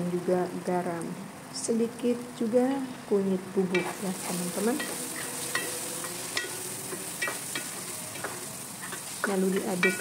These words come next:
lagi seperti ini. Nah, di sini Dapur Lutu akan menambahkan air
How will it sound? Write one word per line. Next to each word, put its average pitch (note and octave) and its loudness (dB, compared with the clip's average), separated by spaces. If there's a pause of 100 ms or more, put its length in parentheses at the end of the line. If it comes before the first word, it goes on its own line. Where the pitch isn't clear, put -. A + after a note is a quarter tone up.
lagi F3 4
seperti F3+ 0
ini. G3+ 6 (2500)
Nah, G3+ 8
di A3 6
sini D4+ 8
Dapur C#4 8
Lutu D4 10
akan C#4+ 8
menambahkan G3+ 6
air F#3 8